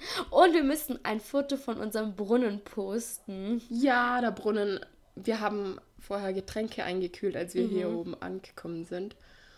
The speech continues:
Speaker 2: Und der ganze Brunnen war voll. Und er ist
Speaker 1: <laughs>
Speaker 2: nicht so klein.
Speaker 1: Nein. Und übrigens, falls ihr euch fragt, was wir heute trinken,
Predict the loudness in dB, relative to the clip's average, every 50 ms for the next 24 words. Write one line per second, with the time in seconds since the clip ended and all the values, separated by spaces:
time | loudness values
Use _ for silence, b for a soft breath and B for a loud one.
0 | b b b 0 2 2 2 2 2 2 2 2 4 2 0 2 4 6 6 8
1 | 8 8 8 6 6 4 4 4 6 6 6 6 4 2 -2 -4 0 2 2 4
2 | 4 2 0 -2 -6 -8 -16 _ _ 0 2 2 2 2 0 -8 -6 -2 2 4
3 | 4 4 4 2 -4 -4 -2 -2 0 2 2 4 6 6 8 8 8 8 8 6
4 | 6 4 0 B B B B -14 B B 2 2 4 4 4 6 6 8 8 8
5 | 6 4 0 -4 -2 2 2 2 2 2 -2 -2 -4 -4 -4 -4 -2 -2 -4 -6
6 | -10 -10 -8 -8 -6 -4 -4 -4 -2 0 2 2 2 2 0 -4 -4 0 2 4
7 | 4 4 2 -2 -6 -8 -6 -2 0 0 0